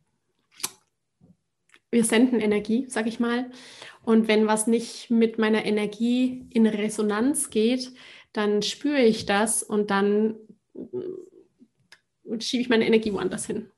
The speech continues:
Ja, also sie spüren das energetisch, dass das nicht in Resonanz geht mit dem, was die Großeltern da schicken. Ich weiß nicht, ob du das verstehst, was ich da gerade sage.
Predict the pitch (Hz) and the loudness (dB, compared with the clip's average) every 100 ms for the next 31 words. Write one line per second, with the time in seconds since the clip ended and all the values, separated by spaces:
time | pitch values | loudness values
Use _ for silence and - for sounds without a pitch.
0 | - 330 247 - 220 220 - - 269 302 | -6 -2 -2 -2 -2 -2 -2 0 2 4
1 | 311 214 214 208 190 - 214 208 208 208 | 2 2 2 0 -2 -4 -4 -4 -4 -4
2 | 208 214 - - - - - 226 - 220 | -4 -4 -6 -12 -20 -14 -6 -4 -2 -2
3 | 233 233 214 220 208 214 214 202 196 - | 0 0 0 0 0 -2 -2 -2 -4 -8
4 | - 202 208 - 196 196 - - 202 202 | -8 -6 -4 -4 -4 -6 -8 -4 -2 -2
5 | 196 - 202 196 - 190 - 196 220 196 | -6 -6 -8 -6 -6 -6 -4 -6 -4 -6
6 | 202 196 - - 190 - 190 196 _ _ | -6 -8 -6 -4 -4 -6 -10 -12 _ _
7 | _ _ _ _ _ _ _ _ _ _ | _ _ _ _ _ _ _ _ _ _
8 | 247 226 - - - _ _ 233 233 233 | -12 -12 -16 -20 -20 _ _ -4 -2 -2
9 | 220 185 202 - - - - 196 220 220 | -6 -6 -6 -6 -6 -6 -6 -8 -6 -4
10 | 220 202 202 190 202 202 180 | -4 -4 -6 -6 -8 -8 -8